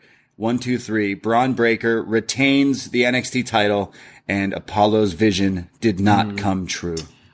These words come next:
Speaker 2: I have a feeling Braun wasn't able to hit the, the power slam on Apollo.
Speaker 1: I think he had him up earlier,
Speaker 2: He had him
Speaker 1: though.
Speaker 2: up, he kept slipping out and, like, countering it. But
Speaker 1: True.
Speaker 2: yeah, finishing with the spear here. Um, yeah, I, I thought this was a good, like, heavyweight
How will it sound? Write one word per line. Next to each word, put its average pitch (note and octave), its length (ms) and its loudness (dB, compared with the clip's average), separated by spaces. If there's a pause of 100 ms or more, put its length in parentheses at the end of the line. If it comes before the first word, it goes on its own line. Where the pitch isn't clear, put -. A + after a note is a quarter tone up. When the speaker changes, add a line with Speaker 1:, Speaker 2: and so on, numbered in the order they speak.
(100)
Speaker 2:
I A#2+ 80 2
have C#3+ 180 0
a D3+ 80 -2
feeling C#3+ 480 2
Braun A#2 500 0 (360)
wasn't G#2 360 0
able G2 300 0
to F#2 100 -4
hit F#2+ 300 -8
the, F2 300 -6 (180)
the F#2 140 -4
power G2+ 320 -4
slam E2+ 420 -6
on D#2 260 -10 (140)
Apollo. D#2 480 -8 (480)
Speaker 1:
I G3+ 80 2
think C4 200 0
he B3+ 80 4
had D3 180 6
him A2+ 120 4
up G#2 200 0
earlier, G#2 340 6
Speaker 2:
He C#3+ 60 4
had D#3+ 100 4
him B2+ 60 4
Speaker 1:
though. D3 80 4
Speaker 2:
up, B2+ 60 0
he C3 120 0
kept D#3 240 0
slipping D3+ 340 0
out A#2 300 0
and, F#2+ 80 -12
like, F#2+ 180 -10
countering G2 440 -12
it. E2+ 240 -12
But G2 80 -4
Speaker 1:
True. G#2+ 120 2
Speaker 2:
yeah, G2 300 -2 (100)
finishing C3 380 -4
with A2 100 -4
the G#2 60 -8
spear G#2 320 -2
here. F#2+ 300 -6 (460)
Um, C#3 440 2 (380)
yeah, F#3 360 2
I, E3 280 2
I F3 40 2
thought F3 200 0
this D#3 200 0
was B2+ 140 -2
a A#2 60 -2
good, D3 320 0
like, A2+ 180 -2
heavyweight B2 760 0